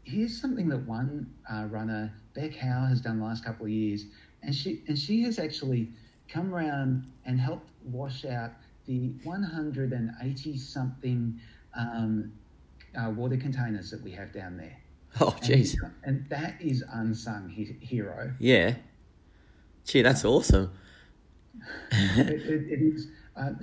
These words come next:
Speaker 1: she's a very lovely person, but these, and these are the sort of things that people are doing. There's also the often unthanked task of the judge, who's looking through. This year, they'll probably have to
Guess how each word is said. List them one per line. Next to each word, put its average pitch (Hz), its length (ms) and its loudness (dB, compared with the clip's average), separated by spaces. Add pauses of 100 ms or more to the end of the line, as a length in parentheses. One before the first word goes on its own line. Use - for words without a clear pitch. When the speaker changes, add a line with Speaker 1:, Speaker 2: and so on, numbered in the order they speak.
(200)
Speaker 1:
she's 131 200 -2
a 131 40 0
very 127 180 -2
lovely 101 260 -8
person, 110 500 -6 (220)
but 143 160 -4 (380)
these, 175 220 -4 (240)
and 143 400 -4
these 170 200 -2
are 185 40 -6
the 160 80 -4
sort 135 240 -6
of 123 80 -4
things 127 200 0
that 123 120 -8
people 120 180 -8
are 117 40 -6
doing. 147 160 -4
There's 156 160 0
also 226 460 0 (340)
the 131 340 2 (260)
often 180 280 -2
unthanked 117 640 -6 (160)
task 120 560 -12
of 113 240 -6
the 120 60 -4
judge, 139 680 -6
who's 127 240 0
looking 147 240 -4
through. 131 460 0 (580)
This 185 320 -4
year, 170 320 2
they'll 131 220 -4
probably 131 360 -6
have 127 240 -6
to 110 180 -8